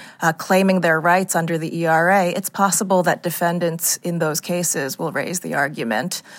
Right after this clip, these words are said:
that it was not validly ratified. Uh, and so that's kind of a long-term thing that we might see continuing challenges to the validity, uh, because of those who agree with the O L C opinion. I think for the immediate, uh, future,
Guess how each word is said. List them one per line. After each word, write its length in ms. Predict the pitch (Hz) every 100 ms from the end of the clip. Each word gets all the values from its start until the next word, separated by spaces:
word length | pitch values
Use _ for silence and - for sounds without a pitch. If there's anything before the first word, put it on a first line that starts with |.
| -
that 320 | - 160 165 175
it 100 | -
was 140 | 170
not 240 | 147 95
validly 460 | - - - - 87
ratified. 640 | 87 - - - - 208 - - - -
Uh, 200 | 170 -
and 120 | 196
so 140 | 196 226
that's 240 | 247 254
kind 300 | - 208 185
of 80 | 180
a 40 |
long-term 680 | 165 156 156 170 - 165 156
thing 340 | - 165 143
that 320 | 139 135 - -
we 240 | 107 180 175
might 260 | 170 175
see 240 | - 165 160 - - -
continuing 640 | 196 180 202 190 175 170
challenges 640 | 165 151 151 170 165 104 175
to 160 | -
the 80 | 165
validity, 580 | 156 156 147 156 117 123 - -
uh, 140 | 170 170
because 500 | 180 - 156 151 165
of 200 | 160 147
those 300 | 143 156 165
who 100 | 170
agree 300 | 151 - 165
with 140 | 180
the 140 | 208 196
O 140 | 202
L 140 | 202
C 200 | 208 226
opinion. 560 | 220 214 226 226 233 233 - - -
I 60 | 214
think 180 | 285 285
for 100 | 277
the 140 | 226
immediate, 640 | 190 202 247 247 170 - -
uh, 280 | 165 160 160 - -
future, 600 | - 180 160 156 170 233